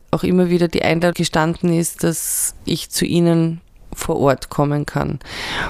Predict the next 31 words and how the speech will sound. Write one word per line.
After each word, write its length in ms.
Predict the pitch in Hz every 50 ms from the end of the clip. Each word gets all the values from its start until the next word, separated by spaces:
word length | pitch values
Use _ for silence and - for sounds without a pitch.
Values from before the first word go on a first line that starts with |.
| - - - - -
und 400 | - - 165 160 160 156 - - -
dort 240 | 156 143 147 - -
nochmal 280 | 165 147 151 160 156 151
ein 120 | 151 151
Gespräch 520 | 151 165 - - - - 147 151 160 -
oder 140 | 170 160 156
mit 160 | 156 156 156
einem 120 | 165 156 151
Psychiater 840 | - - - 151 - - 151 147 147 - - 160 160 160 160 160
Tabletten 520 | - - 156 151 147 147 147 - - 165 156
besprochen 580 | 165 156 - - - 151 147 - - - 147 139
habe 320 | 147 147 143 - - -
und 380 | 143 147 147 147 139 - - - - - - - - - - - - - - - -
das 180 | - 165 - -
schon 360 | - 165 160 160 160 160 165 - _ _ - -
sehr 360 | - - - - 165 160 160
beruhigend 600 | 160 160 165 160 160 160 156 160 160 160 156 -
war 140 | - 156 151
zu 160 | - - -
wissen, 340 | 156 160 151 - - 165 156
dass 180 | 156 156 147 151
es 200 | 160 151 - -
diese 480 | - 156 151 143 156 151 151 156 151 - - - - -
Notkriseninterventionsstellen 1900 | 175 175 170 165 165 175 180 - - - - 175 175 165 165 170 170 165 - 165 160 165 165 160 - - 165 160 160 160 156 - - - 160 156 160 160 156
gibt, 420 | - - 175 175 - - - -
ohne 340 | - 156 160 170 175 175 165
dass 200 | 170 160 - 170
man 100 | 160 156
jetzt 200 | 156 - - -
gleich 280 | - 151 147 151 -
stationär 760 | - - 156 147 - - 151 151 147 147 143 143 143 147 147